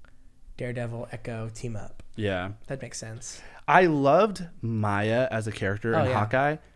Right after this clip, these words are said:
Speaker 2: I don't know if I really care about watching her show.
Speaker 1: Yeah.
Speaker 2: You know?
Speaker 1: Yeah. But that's what we said about Hawkeye.
Speaker 2: That's true.
Speaker 1: We were like, "Who wants to watch a show about Hawkeye?" And
Speaker 2: Yeah.
Speaker 1: it's one of our favorite shows.
Speaker 2: That's true.
Speaker 1: So
Speaker 2: Yeah, they could do something really cool with it. I mean,
Speaker 1: Mm-hmm.
Speaker 2: I know she has plenty of backstory to kind of, like,
Speaker 1: Yeah.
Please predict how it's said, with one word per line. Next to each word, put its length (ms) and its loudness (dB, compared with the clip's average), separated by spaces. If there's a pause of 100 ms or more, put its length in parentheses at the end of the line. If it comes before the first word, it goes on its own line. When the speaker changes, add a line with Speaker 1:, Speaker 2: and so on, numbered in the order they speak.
(100)
Speaker 2:
I 80 -2
don't 180 2
know 240 4
if 120 2
I 80 6
really 220 2
care 220 -2
about 160 0
watching 260 -4
her 100 -8
show. 380 -10 (220)
Speaker 1:
Yeah. 240 -10 (220)
Speaker 2:
You 100 -2
know? 280 0 (600)
Speaker 1:
Yeah. 240 -4 (200)
But 80 4
that's 120 0
what 60 2
we 40 2
said 140 4
about 180 6
Hawkeye. 400 -2 (140)
Speaker 2:
That's 200 2
true. 220 2
Speaker 1:
We 60 4
were 80 0
like, 160 2
"Who 80 2
wants 120 -2
to 60 0
watch 160 2
a 40 -14
show 120 0
about 160 4
Hawkeye?" 380 2
And 120 -2
Speaker 2:
Yeah. 200 4
Speaker 1:
it's 100 -2
one 100 -8
of 60 -10
our 60 -10
favorite 260 -12
shows. 460 -12 (200)
Speaker 2:
That's 140 -4
true. 320 -4 (240)
Speaker 1:
So 100 -6
Speaker 2:
Yeah, 180 4
they 100 2
could 160 2
do 100 0
something 240 -2
really 220 -4
cool 180 -6
with 140 -8
it. 80 -6
I 80 -4
mean, 220 -2
Speaker 1:
Mm-hmm. 100 -4
Speaker 2:
I 40 0
know 160 2
she 120 -2
has 120 -2
plenty 260 -4
of 100 -8
backstory 520 -6
to 60 -10
kind 240 -8
of, 80 -10
like, 260 -10 (200)
Speaker 1:
Yeah. 200 -10